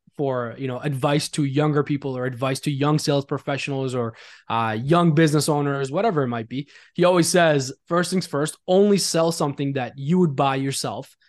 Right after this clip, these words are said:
And I think that's a good rule of thumb. If you wouldn't buy your product or service yourself, chances are it's either not something ethical or it's not something that's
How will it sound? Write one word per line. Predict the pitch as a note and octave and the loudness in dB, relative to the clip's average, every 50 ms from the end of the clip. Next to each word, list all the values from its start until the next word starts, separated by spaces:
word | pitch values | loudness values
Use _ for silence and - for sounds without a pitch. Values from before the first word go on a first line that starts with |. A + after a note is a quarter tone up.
| _ _ - | _ _ -4
And | B2 C3 | -2 -2
I | C3 | 0
think | - D3+ D#3 | 2 2 2
that's | D#3 D3 - D#3 | 2 2 2 0
a | |
good | C#3 C#3+ D#3+ D#3 | 2 4 2 4
rule | D3+ D3+ E3+ F3 F#3+ F#3+ | 4 4 6 6 6 4
of | E3+ - | 2 2
thumb. | - C#3 B2 B2 D#3+ E3+ - _ _ _ _ _ | -2 -2 -2 -2 -4 -8 -10 _ _ _ _ _
If | - C#3 - | -8 -6 -4
you | D#3 D#3+ G#3 A#3+ | 0 2 4 4
wouldn't | A#3+ A#3 G#3+ F3+ D3+ | 6 6 4 4 4
buy | E3 E3+ F3 | 4 4 4
your | F3+ E3 C#3+ | 4 2 2
product | - E3 D#3 D#3+ D3+ - | 2 2 0 0 0 -2
or | D3+ | -4
service | - - D3+ D3+ D3 C3+ - | -4 -2 -2 -2 -2 -4 -6
yourself, | C3+ A2+ - F3 G3 G#3 G#3 - | -8 -6 -2 -2 -2 -2 -2 -6
chances | - - F#3 F#3 F3 D#3+ D#3+ D3 | -6 -2 -2 -2 0 0 0 2
are | E3 F3 D#3+ C3+ C3 B2 - - _ _ _ _ _ | 4 4 4 2 0 -2 -8 -14 _ _ _ _ _
it's | - - | -2 2
either | F#3+ F#3+ F#3+ F#3 F3 E3 | 2 4 4 4 4 2
not | D#3+ D#3+ D3+ C#3+ C3 C3 - - | 4 2 2 2 0 -2 -4 -6
something | F3+ E3 D3 C#3 A#2+ A#2+ | -4 -4 -4 -6 -4 -2
ethical | E3+ F#3+ - G#3 E3 G3 G3 | -2 0 0 0 0 2 2
or | F#3+ F3+ D3 C#3+ | 2 0 0 -2
it's | C#3 C3 - | -4 -6 -6
not | D#3 C#3+ C3+ | -8 -8 -6
something | - D3 C#3 - D3 C3+ C3+ | -6 -6 -4 -4 -4 -2 -2
that's | C3+ B2+ B2 - - | -2 -4 -6 -8 -14